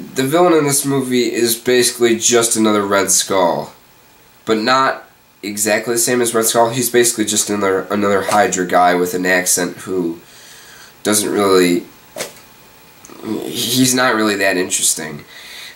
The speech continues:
I mean, granted, he, his motivation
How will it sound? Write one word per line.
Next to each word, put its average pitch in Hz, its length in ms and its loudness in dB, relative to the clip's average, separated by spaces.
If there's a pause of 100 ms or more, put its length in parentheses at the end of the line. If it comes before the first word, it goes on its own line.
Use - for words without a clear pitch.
I - 80 0
mean, 135 220 2
granted, 135 600 0 (140)
he, 127 440 0
his 131 240 0
motivation 120 1040 0